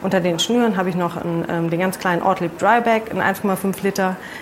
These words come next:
Da habe ich jetzt aktuell nur den Selfie-Stick mit <laughs> für die ganzen Aufnahmen im Urlaub. Ähm,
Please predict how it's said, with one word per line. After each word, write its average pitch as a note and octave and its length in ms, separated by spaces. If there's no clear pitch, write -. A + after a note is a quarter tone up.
Da F#3 80
habe F#3 100
ich - 100
jetzt G3+ 240
aktuell F#3 300
nur F3 100
den - 160
Selfie-Stick A#3+ 560
mit A3+ 240
<laughs> - 300
für F3+ 80
die F3+ 100
ganzen F3+ 340
Aufnahmen G#3 480
im G3+ 120
Urlaub. F#3+ 320
Ähm, F3+ 320